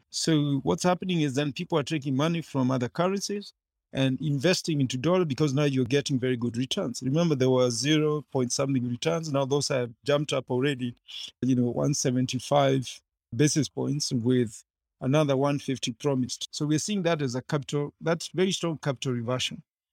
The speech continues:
And I think thirdly is that historically, right before elections in Kenya, we do see a level of capital reversion or capital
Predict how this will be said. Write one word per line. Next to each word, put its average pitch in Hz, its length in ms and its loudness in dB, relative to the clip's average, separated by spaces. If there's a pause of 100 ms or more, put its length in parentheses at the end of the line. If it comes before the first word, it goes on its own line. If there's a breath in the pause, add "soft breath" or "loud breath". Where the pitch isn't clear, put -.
(240)
And 147 160 -2
I 185 40 0
think 254 220 4
thirdly 131 560 0
is 139 280 0
that 135 280 -2 (760)
historically, 160 680 -2 (180)
right 185 220 2
before 180 240 0
elections 143 520 2
in 127 100 -2
Kenya, 127 320 -2
we 131 180 -2
do 190 200 -4
see 139 340 -4 (120)
a 147 80 4
level 143 260 2
of 110 100 -6
capital 131 300 -4
reversion 120 480 -4
or 143 260 -2
capital 165 500 -2